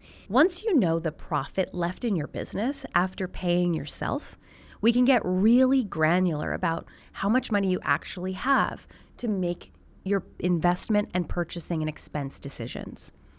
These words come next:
Only then can we get really clear on your strategy and your goals, because it's not gonna work to continue to put yourself last.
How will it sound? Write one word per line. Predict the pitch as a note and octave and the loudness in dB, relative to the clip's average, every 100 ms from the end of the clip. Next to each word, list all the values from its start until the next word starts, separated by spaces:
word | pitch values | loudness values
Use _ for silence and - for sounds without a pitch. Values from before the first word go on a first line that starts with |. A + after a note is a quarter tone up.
| - - - | -20 -2 8
Only | C#4 D4+ E4+ | 10 10 8
then | G#3+ G#3+ | 6 4
can | G#3+ | 4
we | G3+ | 4
get | F#3+ | 2
really | F3+ F#3 F#3+ G3+ | 2 2 2 0
clear | - - E3 D#3+ | -2 -2 0 0
on | D#3 | -2
your | D#3 | -6
strategy | - - D3 E3+ E3 A#3+ C4 C#4+ | -6 -2 0 0 0 0 0 -2
and | G#3 F#3 | 0 2
your | F3 | 2
goals, | D#3+ D3 C#3 - - - - - - - - - - | -2 -4 -4 -4 -6 -8 -14 -20 -20 -20 -20 -20 -4
because | A#3 C4 B3 - | 0 2 2 2
it's | - A#3+ F3 D#3+ - | -2 -2 -4 -8 0
not | F#3+ G3+ A3 C4 - | 2 6 6 6 4
gonna | A#3+ G3+ | 4 4
work | D#3 A2 - | 4 2 0
to | - A#3+ | -2 -2
continue | A3+ G#3 - B3+ C4 C4+ | 0 -2 0 0 2 2
to | B3 | 0
put | G#3 - | -2 -2
yourself | F3 E3 D#3+ | -2 -2 -2
last. | D3+ D3 E3 - - | -4 -4 -6 -10 -12